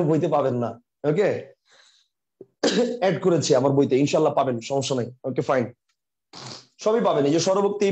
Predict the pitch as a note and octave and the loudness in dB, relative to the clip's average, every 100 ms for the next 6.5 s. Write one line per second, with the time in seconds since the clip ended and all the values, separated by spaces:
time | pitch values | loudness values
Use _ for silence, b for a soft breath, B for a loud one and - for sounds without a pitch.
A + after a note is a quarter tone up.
0 | F3 F3 F#3 F#3+ F#3 E3 F3 F3+ F3 F3 | 2 2 0 2 0 0 0 2 0 0
1 | F3 E3 E3 A#3 C4 D3+ C#3+ B2 A2+ A#2+ | 2 2 0 -2 -4 -2 -2 -4 -6 -8
2 | C#3 D#3 D#3 D#3+ A#2+ - _ _ _ _ | -4 -2 0 0 -2 -8 _ _ _ _
3 | _ _ _ _ - C#3+ E3 G#3+ G#3 G3 | _ _ _ _ -12 -6 -2 0 0 0
4 | F#3 D#3 D3 C3+ B2 - - b b _ | 0 0 0 0 -2 -4 -14 b b _
5 | F3 G#3 A#3+ B3 A#3+ B3+ G#3 A#3 G#3+ G#3+ | 2 4 4 4 2 2 2 2 2 2
6 | A3 A3+ A#3 A3 A#3+ | 0 0 -2 0 0